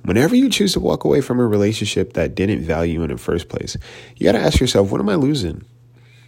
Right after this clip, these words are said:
You know, what do I lose versus what do I gain?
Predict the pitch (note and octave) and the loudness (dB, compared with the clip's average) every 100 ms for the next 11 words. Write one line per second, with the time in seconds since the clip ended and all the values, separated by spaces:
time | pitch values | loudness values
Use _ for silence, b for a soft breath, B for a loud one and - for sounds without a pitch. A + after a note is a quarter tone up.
0 | b b b - A2+ B2+ C#3+ C#3+ - - | b b b -2 2 2 0 -6 -16 -20
1 | _ - G3 F#3 D#3+ D#3+ B2+ - - - | _ -2 2 4 4 4 4 2 -6 -10
2 | - _ - _ - _ - - _ _ | -20 _ -20 _ -20 _ -20 -20 _ _
3 | - _ C3+ C3 A#2 A#2+ B2 A2+ G#2+ A#2 | -20 _ 2 4 4 6 6 4 2 0
4 | F2 C2+ | 0 -4